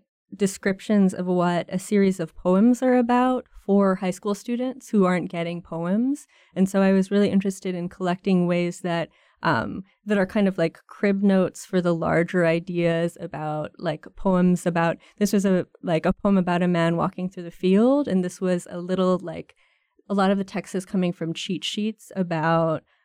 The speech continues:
um, how to write about this in, like, your high school essay about the poem. And so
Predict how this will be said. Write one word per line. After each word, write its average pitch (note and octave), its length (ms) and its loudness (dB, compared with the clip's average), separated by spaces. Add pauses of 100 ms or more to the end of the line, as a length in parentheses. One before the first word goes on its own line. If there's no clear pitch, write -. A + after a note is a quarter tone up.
(140)
um, A2 480 -4
how G#3+ 220 -2
to F#3+ 120 2
write E3+ 240 0
about - 300 -8
this - 260 -12
in, F#3 140 -4
like, F#3+ 260 -12
your F3+ 160 -8
high F#3+ 240 -2
school F3 360 -6
essay G#3 520 -2
about F3 360 -2
the F3 80 -12
poem. F3 560 -10 (280)
And F#3+ 180 4
so F#3 400 2